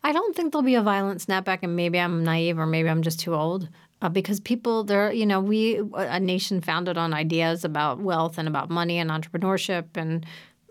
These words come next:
all of these things have been discussed. And there's been, you know, obviously a, a wide rift between the rich and the poor for a long time. And has it gotten worse? In some ways, yes, but in some ways, no, too.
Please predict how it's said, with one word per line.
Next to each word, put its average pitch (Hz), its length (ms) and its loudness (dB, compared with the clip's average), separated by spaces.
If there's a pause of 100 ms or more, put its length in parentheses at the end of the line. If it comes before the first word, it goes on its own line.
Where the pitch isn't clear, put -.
(200)
all 269 160 2
of 180 80 -2
these 160 140 -4
things 165 180 -2
have 160 100 0
been 170 80 0
discussed. 160 320 -2
And 190 140 0
there's 208 160 2
been, 160 560 0
you 185 140 0
know, 147 360 -4 (140)
obviously 165 560 0
a, 156 220 -4
a 143 280 -4 (1000)
wide 185 720 2
rift 147 300 -4
between 165 400 -2
the 160 100 -2
rich 156 240 -4
and 151 80 -4
the 151 40 -6
poor 156 300 -4
for 156 220 -4
a 160 80 2
long 156 300 0
time. 147 320 -6
And 151 120 -4
has 156 220 0
it 185 120 0
gotten 185 300 0
worse? 185 300 -2
In 208 220 0
some 208 240 2
ways, 185 200 0
yes, 180 220 0
but 208 160 -2
in 190 140 2
some 185 200 2
ways, 180 240 -2
no, 175 200 0
too. 196 340 -4